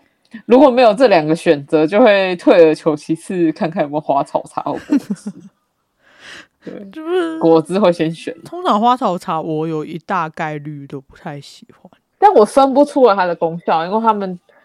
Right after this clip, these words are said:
Speaker 1: 花草茶都会写说它可以舒眠，
Speaker 2: 啊，对，对，对，
Speaker 1: 就是安神
Speaker 2: 对，对，对，对，对。
Speaker 1: 什么之类的，然后我从来分不出来，我就觉得我回家也没有比较好睡。
Speaker 2: <laughs> 我就，我就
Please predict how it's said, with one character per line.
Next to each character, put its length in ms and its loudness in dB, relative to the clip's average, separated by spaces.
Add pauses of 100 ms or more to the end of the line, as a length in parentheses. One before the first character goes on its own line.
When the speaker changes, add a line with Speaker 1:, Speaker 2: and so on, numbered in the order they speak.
(120)
Speaker 1:
花 200 2
草 140 -2
茶 200 0
都 100 0
会 120 4
写 200 -10
说 160 -8
它 140 -2
可 160 -6
以 100 -8
舒 300 -8
眠， 400 -12
Speaker 2:
啊， 180 -2
对， 200 -4
对， 180 -8
对， 200 -4
Speaker 1:
就 140 -6
是 80 -8 (140)
安 160 0 (100)
神 380 -2
Speaker 2:
对， 140 -10
对， 160 -12
对， 0 -
对， 180 -12
对。 20 -14
Speaker 1:
什 80 -10
么 120 -8
之 220 -8
类 220 4
的， 220 -8
然 140 0
后 160 4
我 180 4 (220)
从 180 -2
来 100 4
分 240 -2
不 80 -4
出 240 -6
来， 120 2
我 160 0
就 120 -8
觉 140 -10
得 100 -2
我 60 -6
回 160 -6
家 160 -2
也 60 -4
没 140 -14
有 40 -12
比 160 -18
较 80 -2
好 140 4
睡。 340 0
Speaker 2:
<laughs> 0 -
我 80 2
就， 120 2 (300)
我 120 -2
就 80 -2